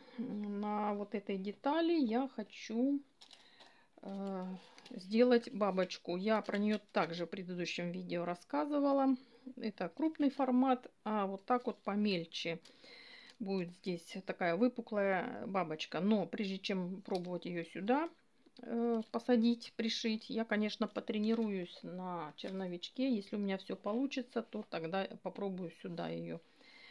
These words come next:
э, пришить. Так, ну и вот такие вот здесь разные детали. Это две детальки тоже сюда идут. Они ещё у меня не отглажены, не готовы. Так, это наружная часть и такие вот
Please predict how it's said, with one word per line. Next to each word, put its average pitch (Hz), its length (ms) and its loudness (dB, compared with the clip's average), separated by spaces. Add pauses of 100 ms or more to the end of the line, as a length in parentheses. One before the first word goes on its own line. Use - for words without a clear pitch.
(640)
э, 170 380 -10
пришить. 190 580 -4 (340)
Так, 175 300 -6
ну 392 220 2
и 269 80 4
вот 294 200 0
такие 233 340 -2
вот 220 200 -2
здесь 202 280 -8
разные 202 400 -2
детали. 175 460 -4
Это 165 140 -8
две 202 180 -2
детальки 202 640 -2 (240)
тоже 196 320 -4
сюда 196 400 -2
идут. 294 280 -2
Они 202 200 4
ещё 220 220 -2
у 196 40 0
меня 196 440 -2 (320)
не 208 360 -2
отглажены, 196 800 -2
не 180 160 -4
готовы. 151 600 -4 (720)
Так, 190 300 -4 (120)
это 226 340 -2
наружная 294 720 2 (120)
часть 269 480 -4
и 339 160 -2
такие 262 380 -4
вот 240 160 -2